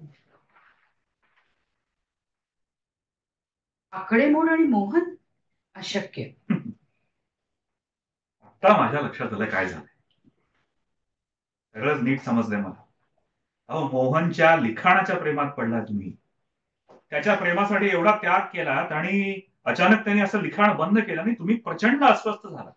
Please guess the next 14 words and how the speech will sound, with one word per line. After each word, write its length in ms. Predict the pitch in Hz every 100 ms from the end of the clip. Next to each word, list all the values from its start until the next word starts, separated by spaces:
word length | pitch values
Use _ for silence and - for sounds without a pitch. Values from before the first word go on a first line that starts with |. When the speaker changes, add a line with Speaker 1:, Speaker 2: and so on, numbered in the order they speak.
| _ _ _ _ _ _ _ _ 170
Speaker 2:
तशात 300 | 165 220 214 - _ _
अनवधानाने 680 | 107 131 190 214 240 240 240
एक 180 | 214 -
कादंबरी 400 | 180 170 175 180
तुमच्या 280 | 165 151 156
हातात 220 | 123 131
पडली, 440 | - 107 117 - - _ _
जिच्या 280 | 117 131 175
कथाबीजाशी 720 | 170 170 175 156 156 165 180
तुम्ही 160 | 165 170
अगदी 240 | 160 180
समरस 340 | 185 170 202 175
झालात 380 | 127 113 - 151
आणि 340 | 165 185